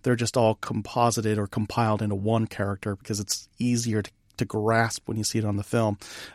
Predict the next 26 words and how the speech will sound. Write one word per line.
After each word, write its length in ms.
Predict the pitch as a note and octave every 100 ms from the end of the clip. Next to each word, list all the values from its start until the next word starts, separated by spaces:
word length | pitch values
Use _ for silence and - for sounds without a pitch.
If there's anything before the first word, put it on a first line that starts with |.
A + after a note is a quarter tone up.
| -
Uh, 240 | A#2 A2
and, 220 | C3+ B2+ -
and 140 | C3
your 80 | C3+
show 240 | - C#3
does 180 | B2+ A#2+
a, 140 | A#2+ -
a 80 | A#2
good 200 | A#2+ A2+
job 320 | B2 A#2 A#2
of 120 | A2+ -
separating 640 | - - C3+ B2+ A#2 A2+ G#2
that 180 | G#2
out. 320 | G#2 B2 G2 -
Like, 180 | G#2+
well, 140 | A2+ A2
this 180 | A#2 -
one 180 | A#2
person 320 | G#2 B2 - G2
was 80 |
really, 160 | B2 -
like, 120 | -
four 300 | - C#3 A2+
or 20 |
five, 640 | G2+ - C#3 D3 G#2 G2+ - - - - -
uh, 340 | G#2+ G#2+ G2+